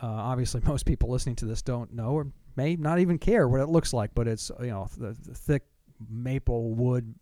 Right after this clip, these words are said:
paneling with stained glass windows and, uh, s-, I don't even know what the hell you call that on the ceiling.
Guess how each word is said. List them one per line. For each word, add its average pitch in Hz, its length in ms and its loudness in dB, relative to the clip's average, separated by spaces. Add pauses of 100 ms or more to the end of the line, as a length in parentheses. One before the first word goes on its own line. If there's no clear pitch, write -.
(100)
paneling 131 720 4
with 92 200 -6 (380)
stained 139 460 2
glass 127 420 0
windows 135 880 12
and, 113 400 2
uh, 104 320 -4
s-, - 240 0
I 123 120 -6
don't 139 120 2
even 113 120 0
know 113 100 2
what 117 140 -2
the 117 60 -4
hell 110 160 -4
you 107 120 -2
call 117 200 0
that 110 140 0
on 104 140 -4
the 101 60 -4
ceiling. 107 500 -2